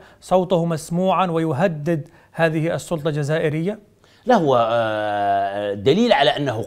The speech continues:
Speaker 2: قوي
Speaker 1: مهم.
Speaker 2: ويمثل خطرا وجوديا على العصابة الحاكمة.
Speaker 1: مم.
Speaker 2: لما أقدمت العصابة الحاكمة منذ اثنين وعشرين فبراير، ورغم الصراعات اللي ما بينها، في كل مرة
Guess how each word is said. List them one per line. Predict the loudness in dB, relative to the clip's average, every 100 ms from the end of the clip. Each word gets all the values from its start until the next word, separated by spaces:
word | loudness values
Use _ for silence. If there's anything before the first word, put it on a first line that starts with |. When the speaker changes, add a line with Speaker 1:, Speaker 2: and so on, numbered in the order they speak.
| 6
Speaker 2:
قوي | 8 8 4 -4 -16 -14
Speaker 1:
مهم. | -10 2
Speaker 2:
ويمثل | 4 4 2 -2 2 4 6
خطرا | 2 -2 0 0 2 0 2
وجوديا | 0 0 0 0 0 2 4 4 4
على | 2 2
العصابة | 0 -2 -2 0 -2
الحاكمة. | -4 -6 -6 -6 -8
Speaker 1:
مم. | -10 -16 -20 -10
Speaker 2:
لما | 4 4 6 4
أقدمت | 4 2 2 2 2 0
العصابة | 0 0 2 2
الحاكمة | 0 -2 0 0 0
منذ | 0 -2
اثنين | -2 -2
وعشرين | -4 0
فبراير، | 2 4 6 6 4 -4 -20 _ 0
ورغم | 4 4 2
الصراعات | 2 4 6 6 4
اللي | 0
ما | 2
بينها، | 2 2 2
في | 0 -2
كل | 0 4
مرة | 6 6 4